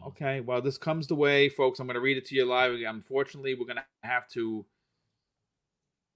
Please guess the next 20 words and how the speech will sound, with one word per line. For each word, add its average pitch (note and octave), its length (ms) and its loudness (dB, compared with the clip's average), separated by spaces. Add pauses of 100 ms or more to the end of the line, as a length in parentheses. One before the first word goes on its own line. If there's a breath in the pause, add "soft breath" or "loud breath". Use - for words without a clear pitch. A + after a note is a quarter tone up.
(440)
we're C#3 100 -4
gonna D3 120 4
have D#3+ 240 6
to, D3 280 6
uh, C3 420 8 (320 loud breath)
we're C3+ 60 -2
gonna D3 100 0
have D#3 80 -2
to C#3 80 -10
drop D#3 300 4
this, - 480 -2 (100)
uh, G#2+ 200 0
topic B2 440 2
because G#2 260 -4
this B2+ 140 -2
is - 80 -6
obviously A#2+ 320 2
breaking A2 400 -2
news. F2+ 480 -10 (160)
Um, F#2 600 -2